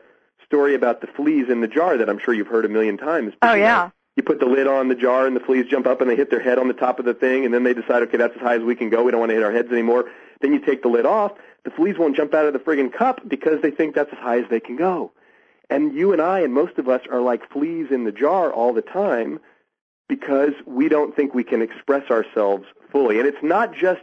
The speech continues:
Speaker 1: the shame and the guilt and the sadness and the ar-, you know,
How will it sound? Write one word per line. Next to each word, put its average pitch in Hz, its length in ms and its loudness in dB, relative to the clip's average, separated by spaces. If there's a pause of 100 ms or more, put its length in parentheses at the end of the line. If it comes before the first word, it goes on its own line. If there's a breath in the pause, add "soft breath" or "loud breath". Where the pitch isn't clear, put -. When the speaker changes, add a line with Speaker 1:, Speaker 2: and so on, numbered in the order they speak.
Speaker 1:
the 123 140 -6
shame 139 480 0
and 117 200 -2
the 110 60 -2
guilt 127 460 0
and 110 160 -4
the 101 160 -6
sadness 123 400 0 (420 soft breath)
and 110 200 -4
the 117 120 -4
ar-, 127 340 0
you 131 120 -4
know, 113 80 2